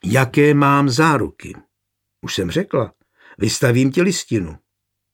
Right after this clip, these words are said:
To mi nestačí. Chci rukojmí. Po dobu, kdy budu pobývat u tebe, bude tvůj syn Vladislav v péči mé matky Markétky u nás v Čechách.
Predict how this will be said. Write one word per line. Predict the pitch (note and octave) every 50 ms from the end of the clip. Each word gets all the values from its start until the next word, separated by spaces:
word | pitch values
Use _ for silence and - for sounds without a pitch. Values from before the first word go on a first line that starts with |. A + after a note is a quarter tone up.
| _ _ _ _ _ _
To | - A#2+
mi | C#3 C#3 C3+
nestačí. | C3 A#2+ - - A#2 G#2 - - - E2+ E2 _ _ _ _ _ _ _ _ _ _ _ _ _ _ _ -
Chci | - - - - C3+
rukojmí. | C3 C#3+ D3+ D3+ - G#2 F#2 E2 D2 D2+ D2 C#2+ - - _ _ _ _ _ _ _ _ _ _ _ _ _
Po | - D3 D#3
dobu, | D3 E3+ F3+ D#3 C#3+ C#3 C3
kdy | A#2+ A#2 A2+ A#2+ A#2+
budu | A2+ A#2+ B2+ C3 B2
pobývat | A#2+ - A#2 G#2+ A2 G#2+ G2+ F#2+ F2 - -
u | - G#2+
tebe, | - A#2 A2+ A#2 B2+ C3+ D3 D3 - _ _ _ _ _ _ _ _ _ _
bude | A#2 B2 C3+ C3 A2+
tvůj | - G#2+ F#2+ F#2+ F2+
syn | - - - A2+ G2+ F2 F2 F2 - _
Vladislav | E2 G2 G2 G#2+ B2+ A#2+ - - C#3 C#3+ C#3+ - - - _ _ _ _ _ _ _ - - _
v | _ - -
péči | - C#3 C#3+ D#3 D#3 D#3 - - C#3
mé | A#2 A2 G2+ G2+ G2+
matky | A2 B2 A#2+ A#2+ - - A#2 F#2+
Markétky | F#2+ G2+ A2+ A#2 A2+ - B2 A#2+ A#2 - - - A#2+ A2+ A2 A2+ -
u | - B2+ A#2
nás | A2+ A2 A2 A2 -
v | - -
Čechách. | - - - - - - - - - - - -